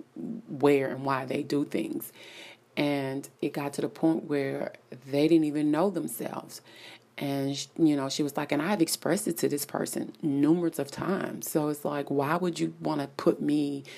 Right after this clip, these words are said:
in that situation and have me go through that again when I explained to you how emotionally damaged I was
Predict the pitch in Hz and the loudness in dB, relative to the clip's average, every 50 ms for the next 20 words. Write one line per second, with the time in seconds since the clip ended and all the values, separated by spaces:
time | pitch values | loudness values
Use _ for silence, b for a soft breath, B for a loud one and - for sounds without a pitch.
0 | B B B B B B _ - 165 156 151 151 147 147 139 - - - 156 139 | B B B B B B _ 6 6 6 6 6 2 0 -2 -2 -2 -2 -2 0
1 | 143 139 139 139 - - 147 143 139 156 143 139 143 135 135 139 139 - 135 139 | 0 -2 -2 -2 -4 -4 -6 -6 -4 -6 -4 -2 -2 -4 -4 -4 -2 0 2 2
2 | 143 143 - - - - 127 143 - - 139 - - 143 160 160 - 135 143 - | 0 0 -4 -4 -4 -2 -2 -2 -4 -4 -4 -2 0 2 2 2 2 0 -2 -6
3 | - - - 143 139 135 135 135 127 - - - 139 139 139 139 135 - - - | -6 -6 -4 -4 -4 -4 -4 -6 -8 -6 -4 -2 -2 0 -2 -2 -4 -6 -8 -6
4 | - 143 147 156 156 - 147 143 139 139 143 143 139 143 143 143 135 143 139 139 | -4 -2 -2 -2 -4 -4 -4 -4 -4 -4 -4 -4 -2 -2 -2 0 0 2 2 2
5 | 143 139 - - 135 139 139 135 - 135 B B B B B B B - 147 - | 0 0 -2 -4 -4 -4 -4 -6 -8 -10 B B B B B B B -8 -4 0
6 | 147 151 156 156 151 143 139 - - 151 143 139 139 143 143 131 135 139 139 139 | 2 2 2 2 0 -2 -2 -4 -4 -4 -4 -2 -2 0 0 0 0 -2 -4 -6
7 | - | -10